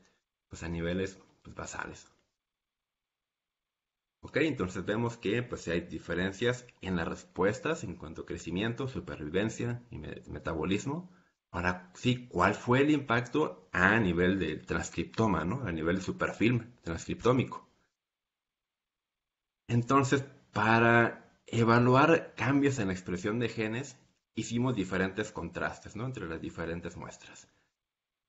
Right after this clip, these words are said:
Y esto sí, se hizo con la intención de tener, por un lado, bueno, evaluar para ambas líneas cuál es el efecto de la temperatura, ¿no? Es decir, evaluar la expresión diferencial de genes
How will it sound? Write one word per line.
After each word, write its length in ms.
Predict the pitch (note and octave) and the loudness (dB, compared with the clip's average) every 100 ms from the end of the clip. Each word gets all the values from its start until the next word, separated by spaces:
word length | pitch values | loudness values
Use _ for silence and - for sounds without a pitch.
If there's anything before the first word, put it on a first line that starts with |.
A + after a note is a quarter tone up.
| _ _ - | _ _ 0
Y 140 | D3+ | 4
esto 300 | C3+ C#3+ C#3+ | 4 4 -2
sí, 260 | C3 A2+ - | -2 -4 -2
se 120 | - | 2
hizo 220 | B2 B2+ | 2 2
con 100 | B2+ | 0
la 60 | A#2+ | 0
intención 420 | A#2 B2 B2 A#2+ | 0 -2 -2 -2
de 100 | A#2+ | -2
tener, 380 | A#2 B2 B2 B2 | -2 0 -2 -2
por 180 | G2 G#2 | -2 0
un 120 | B2 | 2
lado, 500 | C3 B2 G#2+ D3 - _ _ _ _ _ _ _ | 2 0 -2 -6 -14 _ _ _ _ _ _ _
bueno, 200 | - F2 | -6 -2
evaluar 680 | F2 G#2 A2 A#2+ C3 D3 - _ _ _ _ _ _ _ _ _ _ _ - | 0 0 0 0 0 -2 -14 _ _ _ _ _ _ _ _ _ _ _ -6
para 400 | F#2 F#2 F2+ - | 0 2 0 2
ambas 460 | A#2+ B2+ C3 C3 | 2 4 2 2
líneas 680 | A#2+ C3+ D3+ A2 G#2+ B2+ - _ _ | 0 2 2 0 0 -4 -8 _ _
cuál 360 | G2+ G2 A2+ A#2+ | -6 -2 2 0
es 120 | A#2+ | 0
el 140 | A#2+ | 2
efecto 400 | G2 F#2+ F#2 - | 2 0 -4 -2
de 80 | A2+ | 0
la 160 | F2 D#2 | 0 -2
temperatura, 800 | D#2+ - D#2 D2 - D#2+ D2 | -8 -10 -10 -10 -10 -10 -10
¿no? 180 | E2 A#2+ - _ _ _ | -10 -12 -16 _ _ _
Es 100 | F2 | -8
decir, 480 | E2+ - B2+ C3 - _ | -6 -2 -4 -4 -12 _
evaluar 760 | F2 E2+ E2+ F#2 A2 - - - | -8 -6 -2 0 -2 -4 -14 -12
la 120 | F2 | -8
expresión 460 | E2+ - F2 G#2 A2 | -8 -6 -6 -4 -4
diferencial 580 | G#2+ G2 F#2+ F#2+ G#2+ | -4 -4 -6 -2 -2
de 100 | A2+ | -2
genes 440 | A2+ C#3 B2 C3 | -2 -2 -4 -4